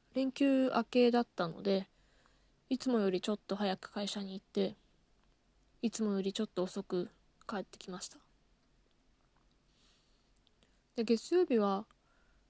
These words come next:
まあ、みんな出勤で自分は休みだったので、まあ、結構メールも来ていたりしていて、で、まあ、火曜日は祝日で、で、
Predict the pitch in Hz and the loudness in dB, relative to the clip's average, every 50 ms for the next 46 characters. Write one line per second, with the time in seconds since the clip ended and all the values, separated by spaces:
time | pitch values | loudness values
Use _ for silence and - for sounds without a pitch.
0 | _ _ _ _ _ _ - - 233 226 208 _ _ _ _ _ _ _ _ _ | _ _ _ _ _ _ -2 0 0 0 0 _ _ _ _ _ _ _ _ _
1 | _ _ _ _ _ _ _ _ _ - 269 285 285 285 277 277 285 277 247 - | _ _ _ _ _ _ _ _ _ -4 -2 -2 0 0 0 0 0 0 0 0
2 | 247 233 _ _ _ - - 226 220 220 220 214 214 214 - - - - 240 - | -2 -2 _ _ _ 0 2 2 4 4 2 2 0 -2 -6 -10 -20 -10 0 2
3 | 233 226 214 - 226 220 208 214 214 214 214 208 208 214 - - 220 214 214 208 | 4 4 4 2 0 0 2 2 0 2 2 0 -2 -2 -2 0 0 2 2 2
4 | 196 190 - - 175 180 185 185 190 185 185 202 - _ _ _ _ _ _ _ | 0 -2 -2 -4 -6 -4 -2 0 0 0 0 -2 -6 _ _ _ _ _ _ _
5 | _ _ _ _ _ - 240 220 - 262 - - - 208 208 208 208 208 208 208 | _ _ _ _ _ -6 -6 0 0 -2 -2 0 0 0 2 4 2 2 2 2
6 | 208 208 - - 226 208 202 - 190 185 185 185 - _ - _ _ - - - | 0 -2 0 2 2 2 2 2 0 -2 -2 -4 -6 _ -20 _ _ -12 -12 -8
7 | - 208 196 190 - - 185 185 185 - - _ _ _ _ _ _ _ _ _ | -4 -4 -4 -4 -2 -2 -2 -2 -2 -6 -10 _ _ _ _ _ _ _ _ _
8 | _ _ _ _ _ _ - 226 214 214 214 226 - _ _ _ _ _ _ _ | _ _ _ _ _ _ -2 0 0 2 0 -2 -4 _ _ _ _ _ _ _
9 | _ _ _ _ _ _ _ _ _ _ - - 240 - - 277 311 349 330 277 | _ _ _ _ _ _ _ _ _ _ -8 -8 -6 -2 0 2 4 4 4 4
10 | 226 202 190 196 - - - - 220 208 208 202 - 214 202 208 202 196 196 220 | 2 2 0 -2 -6 -6 -2 -2 0 0 0 0 -2 0 0 2 2 2 0 -2
11 | _ _ _ _ _ _ _ _ _ _ _ _ _ _ _ _ _ _ _ _ | _ _ _ _ _ _ _ _ _ _ _ _ _ _ _ _ _ _ _ _
12 | _ _ _ _ _ _ _ _ _ _ - 226 226 214 214 208 233 | _ _ _ _ _ _ _ _ _ _ -4 0 0 2 2 0 -2